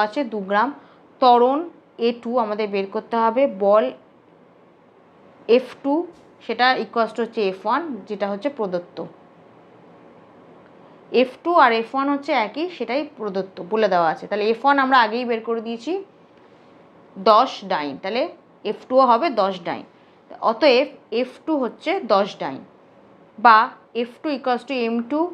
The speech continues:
into এ টু, বা এফ টু হচ্ছে দশ equals to এম টু হচ্ছে দুই into এ টুর মানটা আমাদের বের করতে হবে, বা এ টু হচ্ছে দশ ভাগ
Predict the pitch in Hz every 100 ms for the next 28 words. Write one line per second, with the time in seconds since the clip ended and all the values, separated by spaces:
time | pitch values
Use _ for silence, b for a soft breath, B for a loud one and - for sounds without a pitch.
0 | - 226 226 262 226 202 240 320 - b
1 | b b _ 214 220 - 226 233 - 277
2 | 269 269 285 208 214 240 285 - - 185
3 | - _ - - 220 226 220 - 262 214
4 | 208 208 233 220 247 202 226 262 220 269
5 | 247 202 240 220 190 196 240 220 294 214
6 | 185 175 - 175 170 175 B B B -
7 | 190 - 226 240 269 294 285 285 311 240
8 | 220 226 240 240 247